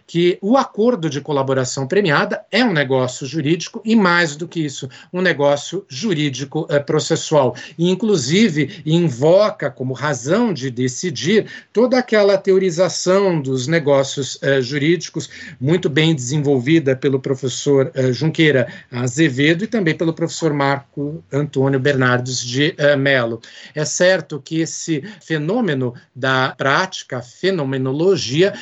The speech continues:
acaba inspirando o legislador e na reforma, eh, operada na Lei doze mil oitocentos e cinquenta, pela Lei treze mil novecentos e sessenta e quatro de dois mil e dezenove, o legislador expressamente bebe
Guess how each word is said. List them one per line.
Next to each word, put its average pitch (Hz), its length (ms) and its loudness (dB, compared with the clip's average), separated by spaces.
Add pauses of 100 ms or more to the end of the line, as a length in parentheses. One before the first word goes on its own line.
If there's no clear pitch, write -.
(140)
acaba 151 520 0
inspirando 185 960 0 (180)
o 131 100 -4
legislador 151 800 2 (180)
e 170 60 -4
na 180 160 2
reforma, 175 800 2 (220)
eh, 143 200 2
operada 139 760 0
na 135 160 -2
Lei 135 200 0
doze 127 280 -4
mil 139 140 2
oitocentos 131 420 -4
e 131 60 -6
cinquenta, 139 580 -2
pela 131 200 2
Lei 131 160 4
treze 131 320 0
mil 139 120 2
novecentos 127 420 0
e 131 40 0
sessenta 131 220 0
e 165 40 -2
quatro 127 340 0
de 143 120 -6
dois 143 260 0
mil 143 280 2
e 185 120 2
dezenove, 165 600 2 (280)
o 196 80 4
legislador 190 680 2 (140)
expressamente 202 1300 0
bebe 151 580 0